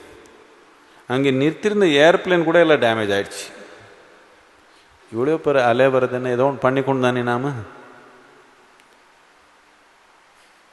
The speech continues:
எது பண்ணாம சும்மாவே இருக்கிறோம். நாம வேற மாதிரி நம்ம மனநிலை.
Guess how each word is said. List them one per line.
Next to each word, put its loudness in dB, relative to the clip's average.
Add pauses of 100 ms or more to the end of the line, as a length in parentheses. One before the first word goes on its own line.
(680)
எது 2
பண்ணாம -2
சும்மாவே 0
இருக்கிறோம். -4
நாம -8 (500)
வேற 0
மாதிரி -4 (500)
நம்ம -10
மனநிலை. -8